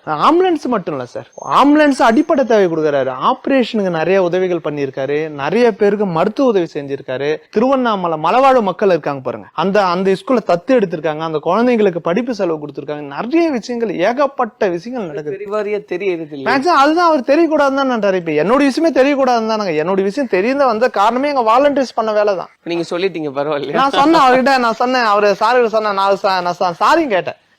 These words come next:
Speaker 1: அப்புறம் சாரும் வந்து அதை வந்து எதுவும் நினைக்கல, பாசிட்டிவா தான் எடுத்துக்கினாரு.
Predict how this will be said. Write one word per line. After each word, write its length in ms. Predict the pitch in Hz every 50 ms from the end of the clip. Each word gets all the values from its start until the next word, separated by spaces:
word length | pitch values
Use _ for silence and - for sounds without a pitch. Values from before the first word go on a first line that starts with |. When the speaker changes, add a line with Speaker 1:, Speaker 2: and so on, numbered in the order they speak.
| _ -
Speaker 1:
அப்புறம் 320 | - 214 226 277 269 262
சாரும் 380 | 214 - 226 247 302 330 339 320
வந்து 220 | 302 277 285 302
அதை 200 | 294 262 247 233
வந்து 260 | 226 208 202 214 247 240 226 208 196 180 180 175 165 156 156 151 147 143 147
எதுவும் 240 | 165 180 196 190 170
நினைக்கல, 400 | 156 156 185 180 185 170 151 143 - -
பாசிட்டிவா 440 | 147 175 202 - 247 190 220 214
தான் 120 | 202 214 208
எடுத்துக்கினாரு. 460 | 185 175 160 185 175 170 160 139 120